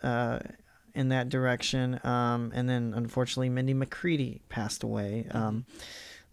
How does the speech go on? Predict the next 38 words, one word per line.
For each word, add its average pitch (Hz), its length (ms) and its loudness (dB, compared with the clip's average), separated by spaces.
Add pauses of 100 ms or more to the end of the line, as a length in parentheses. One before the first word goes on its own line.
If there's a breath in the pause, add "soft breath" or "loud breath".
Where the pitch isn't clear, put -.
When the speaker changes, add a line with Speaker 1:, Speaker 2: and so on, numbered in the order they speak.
(160)
Speaker 1:
less 135 260 6
than 135 100 4
a 123 40 4
month 120 480 2
after 117 460 0
we 117 260 0
started 113 420 0
the - 60 -4
site. 101 480 0
So, 117 580 2
um, 120 480 0
that 135 260 2
was 127 280 2 (160)
breaking 127 400 2
news. 120 240 0
I 127 80 6
remember 131 360 4
being 139 400 4
at 135 200 2
Disneyland 170 560 6
for 135 100 0
the 127 60 0
first 131 320 0
time 147 220 4
when 160 120 2
Ryan 180 540 4
texted - 400 0
me 120 140 2
about 104 340 -2
it. - 220 -14 (800 loud breath)
I'm 127 60 -2
like, 123 200 0
"Oh, 165 340 8
get 147 180 2
that 143 140 6
out." 131 240 6 (380)
So, 143 400 8
um, 139 460 6